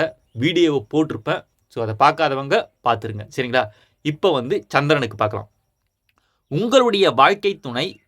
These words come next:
கடக ராசி, கடக லக்னத்தில் பிறந்திருந்தாலும், உங்களுக்கு ஏழில் சந்திரன் இருந்தாலும், ஏழாம் அதிபதியாக சந்திரன் இருந்தாலும், ஏழாம் அதிபதி சந்திரனுடன் சேர்ந்திருந்தாலும்,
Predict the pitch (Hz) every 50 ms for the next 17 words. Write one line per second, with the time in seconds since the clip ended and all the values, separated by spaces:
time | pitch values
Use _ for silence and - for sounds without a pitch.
0 | _ - 123 123 143 190 196 190 160 143 123 113 107 107 135 160 175 - _ _
1 | _ _ _ - 139 139 147 202 196 180 156 135 120 - - 127 120 107 - _
2 | - 160 170 - _ _ _ _ _ _ - 143 139 160 175 165 165 160 151 131
3 | 113 110 101 101 110 135 - - _ _ _ _ - 123 151 185 202 202 226 233
4 | 208 175 151 107 - - 190 214 170 - 139 123 135 160 190 220 220 220 214 220
5 | 226 214 - - _ - - 151 139 160 180 175 202 196 190 196 190 180 - -
6 | 135 127 151 170 170 156 147 127 123 120 156 185 - - 135 120 139 170 202 220
7 | 226 220 226 196 202 - - _ - 139 135 139 170 180 156 165 160 156 160 165
8 | 160 160 160 165 180 151 - 139 139 151 160 156 180 170 170 170 - - - 127
9 | 135 135 147 156 151 131 123 117 113 135 180 185 - - 135 120 139 165 196 214
10 | 214 220 220 220 208 - _ - 123 127 123 127 123 127 120 117 165 170 - _
11 | - - 143 156 180 196 185 208 208 202 190 190 180 190 196 190 185 151 - -
12 | 165 180 190 185 180 165 165 165 160 156 131 123 110 113 120 151 180